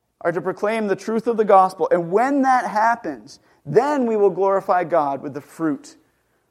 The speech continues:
of the gospel. In Sunday school, we looked at Ezekiel thirty-six, uh, twenty-four through twenty-seven.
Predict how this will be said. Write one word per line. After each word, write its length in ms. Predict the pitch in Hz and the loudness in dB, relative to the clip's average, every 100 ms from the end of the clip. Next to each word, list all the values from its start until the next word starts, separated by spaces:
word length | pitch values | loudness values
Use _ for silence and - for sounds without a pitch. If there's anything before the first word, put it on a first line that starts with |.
| _ - | _ -18
of 100 | - | -6
the 80 | 127 | -2
gospel. 640 | 131 127 127 - 117 117 - - | 0 0 -2 -2 -4 -4 -12 -10
In 100 | 123 | -4
Sunday 300 | 160 165 160 | -2 0 0
school, 520 | - 135 131 127 - _ _ _ _ _ _ - | -2 0 0 -2 -12 _ _ _ _ _ _ -12
we 100 | 135 | -2
looked 220 | 131 143 147 | 0 2 2
at 120 | 135 | 0
Ezekiel 480 | 120 143 143 143 131 | 0 -4 -2 -2 -2
thirty-six, 760 | 165 143 135 - 151 - - _ _ _ _ _ _ _ _ _ _ _ | -4 -4 -4 -2 -2 -4 -16 _ _ _ _ _ _ _ _ _ _ _
uh, 80 | - - | -20 -6
twenty-four 1000 | 160 156 143 135 - _ - 156 147 | 0 0 0 -2 -8 _ -2 4 4
through 460 | 143 139 135 127 127 _ _ _ _ _ | 2 -4 -2 -2 -6 _ _ _ _ _
twenty-seven. 800 | - 147 131 - 143 131 117 | 0 0 0 2 2 2 -6